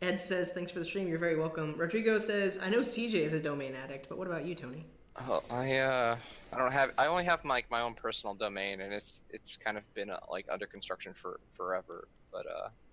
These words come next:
Speaker 2: I'd like to start just buying stupid domains and just clog up the internet.
Speaker 1: So I'm using this colorblind tool. Our, our site looks decent. Like, like,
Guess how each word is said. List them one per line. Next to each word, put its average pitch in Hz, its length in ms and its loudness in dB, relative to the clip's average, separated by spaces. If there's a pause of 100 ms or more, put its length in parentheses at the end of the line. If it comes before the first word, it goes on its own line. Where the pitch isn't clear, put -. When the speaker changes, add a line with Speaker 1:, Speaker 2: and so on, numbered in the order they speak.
(800)
Speaker 2:
I'd - 80 -20
like 104 140 -14
to - 80 -14
start - 260 -6
just - 260 -14
buying 92 320 -4
stupid - 480 -12
domains 107 720 -10
and 110 120 -16
just - 420 -12 (1120)
clog 104 260 0
up - 120 -18
the 107 100 -4
internet. 123 360 -6 (540)
Speaker 1:
So - 140 -6
I'm 185 100 2
using 240 180 2
this 208 120 0
colorblind 147 500 -6
tool. 143 260 -10
Our, 196 260 -6
our 240 60 -2
site 427 280 -4
looks 226 200 -6
decent. 127 480 -6
Like, 123 220 -12 (480)
like, 139 460 -10